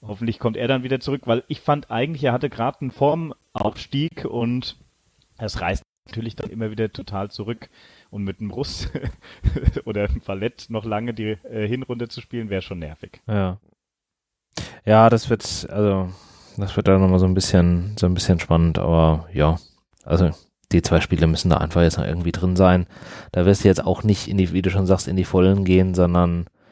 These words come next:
Speaker 2: ähm, da so ein bisschen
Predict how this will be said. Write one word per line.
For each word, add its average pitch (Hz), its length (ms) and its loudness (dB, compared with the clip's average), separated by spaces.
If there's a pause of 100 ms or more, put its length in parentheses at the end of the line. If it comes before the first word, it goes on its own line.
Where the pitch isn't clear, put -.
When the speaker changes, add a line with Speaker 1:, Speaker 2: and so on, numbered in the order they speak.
(480)
Speaker 2:
ähm, 80 540 2 (440)
da 85 180 -4
so 82 60 -4
ein 82 120 -4
bisschen 87 800 -2